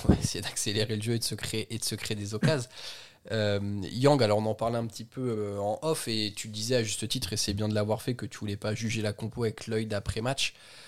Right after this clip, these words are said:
Maintenant, la, la question qu'on peut se poser, c'est est-ce que le fait d'aligner trois milieux avec un, aucun profil qui est très créatif,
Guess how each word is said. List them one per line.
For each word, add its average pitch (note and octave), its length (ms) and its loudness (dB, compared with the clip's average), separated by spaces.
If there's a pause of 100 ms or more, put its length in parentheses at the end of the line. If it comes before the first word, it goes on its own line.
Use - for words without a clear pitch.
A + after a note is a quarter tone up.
(360)
Maintenant, C#3+ 560 4
la, G#2+ 160 2
la A2 100 2
question A2+ 340 -2
qu'on A2 140 -6
peut G#2+ 100 -6
se G2 60 -8
poser, B2+ 200 -2
c'est A#2 280 -2
est-ce A2+ 220 0
que C3+ 320 2 (400)
le A#2 160 2
fait C3 200 2
d'aligner A#2+ 540 2
trois B2 300 4
milieux B2+ 480 4
avec G#2+ 260 -2
un, A2 120 -4 (420)
aucun B2 260 0
profil A#2+ 500 -6
qui - 180 -8
est G#2+ 80 -8
très - 200 -6
créatif, - 840 -2